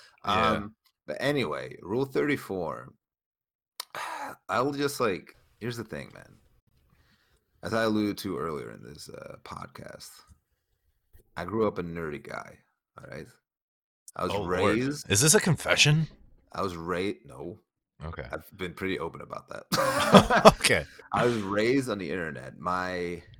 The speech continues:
Speaker 2: dearest mom and dearest dad did their best to try and make me a good old whole-, wholesome boy, but I saw the future,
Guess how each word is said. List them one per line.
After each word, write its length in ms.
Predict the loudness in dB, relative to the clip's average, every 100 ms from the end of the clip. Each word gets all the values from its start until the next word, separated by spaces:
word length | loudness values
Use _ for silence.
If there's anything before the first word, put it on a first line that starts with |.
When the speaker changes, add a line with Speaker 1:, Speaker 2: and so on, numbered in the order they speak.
| -20 _ _ _ -20 -20 _ -20 -10
Speaker 2:
dearest 360 | -4 -4 -4
mom 300 | -2 0 0
and 120 | -4 -8
dearest 360 | -10 -10 -12
dad 400 | -14 -14 -16 -18 -20 -16
did 140 | -10
their 120 | -8 -8
best 400 | -6 -6 -6 -14 -20 _
to 80 | -18
try 300 | -10 -6 -6
and 140 | -8 -12
make 220 | -14 -12
me 220 | -12 -12 -12
a 60 |
good 220 | -12 -10 -8
old 220 | -8 -10
whole-, 220 | -12 -12 -18
wholesome 420 | -8 -8 -6 -8
boy, 280 | -6 -6 -6
but 180 | -6 -4
I 120 | -4
saw 220 | -2 -2
the 80 | -4
future, 580 | -6 -8 -8 -10 -12